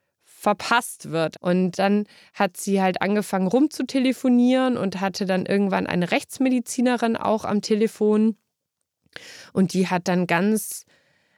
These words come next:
eindringlich eigentlich gesagt, also wenn es hier um K-O-Tropfen geht, dann zählt da jede Minute und es muss ganz, ganz schnell eine Blut- und Urinprobe genommen werden.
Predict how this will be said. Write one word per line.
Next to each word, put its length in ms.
eindringlich 1000
eigentlich 360
gesagt, 400
also 260
wenn 240
es 180
hier 160
um 100
K-O-Tropfen 720
geht, 260
dann 140
zählt 300
da 60
jede 300
Minute 640
und 160
es 180
muss 220
ganz, 260
ganz 300
schnell 440
eine 200
Blut- 260
und 140
Urinprobe 680
genommen 460
werden. 640